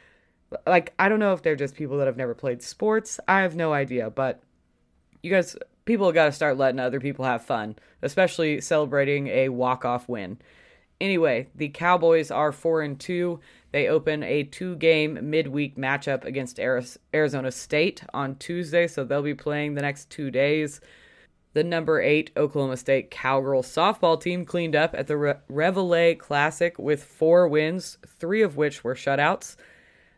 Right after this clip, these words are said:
I, I think that's how it's said, right? You pitch a shutout. I am learning about softball and baseball on the fly, so bear with me, but I'm pretty sure that's <laughs> what, what it's called.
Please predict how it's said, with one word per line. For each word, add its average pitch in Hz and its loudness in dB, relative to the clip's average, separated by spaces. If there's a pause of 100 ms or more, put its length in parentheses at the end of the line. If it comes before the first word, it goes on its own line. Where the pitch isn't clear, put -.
(420)
I, 143 -2
I 151 2
think 175 -2
that's 143 0
how 139 0
it's 131 -2
said, 123 -2
right? 135 0
You 117 -8
pitch 143 -6
a 139 -10
shutout. 151 0 (380)
I 156 0
am 131 -4
learning 147 -2
about 156 -2
softball 147 -2
and 139 -4
baseball 143 0
on 135 -2
the 139 -4
fly, 127 -2
so 127 -2
bear 135 2
with 139 0
me, 135 -6
but 120 -4
I'm 135 -4
pretty 170 -4
sure 151 -6
that's 139 -2
<laughs> - -8
what, - 0
what 220 8
it's - -12
called. 160 0